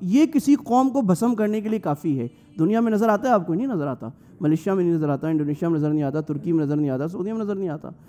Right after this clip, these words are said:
ये जिस कौम में होगा और तासुब के साथ फिर पावर, ताकत ऐसी होगी कि ता-, स्टेट कमज़ोर हो जाएगी, स्टेट का रूल ख़त्म हो गया। मेन चीज़ होती है rule of law।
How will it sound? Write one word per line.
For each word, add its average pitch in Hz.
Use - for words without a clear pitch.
ये 233
जिस 285
कौम 226
में 269
होगा 233
और 247
तासुब 226
के 240
साथ 214
फिर 220
पावर, 233
ताकत 226
ऐसी 214
होगी 220
कि 247
ता-, -
स्टेट 294
कमज़ोर 233
हो 190
जाएगी, 147
स्टेट 233
का 226
रूल 226
ख़त्म 190
हो 135
गया। 117
मेन 196
चीज़ 262
होती 233
है 247
rule 220
of 202
law। 156